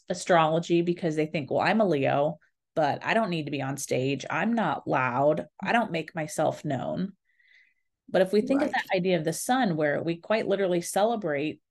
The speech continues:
Speaker 1: oh, the sun having long days versus
Speaker 2: Mm-hmm.
Speaker 1: the sun having shorter days and not being seen as much, we have to s-, translate those qualities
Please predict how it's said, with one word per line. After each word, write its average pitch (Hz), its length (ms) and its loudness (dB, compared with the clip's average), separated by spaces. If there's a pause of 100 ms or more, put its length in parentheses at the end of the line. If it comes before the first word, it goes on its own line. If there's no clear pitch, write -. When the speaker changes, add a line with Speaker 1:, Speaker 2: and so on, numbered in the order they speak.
(240)
Speaker 1:
oh, 175 100 0
the 156 120 -4
sun 160 260 0
having 156 420 -2
long 147 380 -2
days 180 600 2 (340)
versus 165 360 -4
Speaker 2:
Mm-hmm. 220 300 -14
Speaker 1:
the 170 80 -6
sun 160 240 -4
having 160 500 -4
shorter 170 420 4
days 185 320 2
and 156 100 -4
not 151 220 -6
being 156 240 -6
seen 220 320 2
as 185 200 2
much, 156 380 -2 (420)
we 180 120 6
have 202 220 2
to 240 80 4
s-, - 200 0 (880)
translate 208 540 4
those 160 220 2
qualities 185 760 0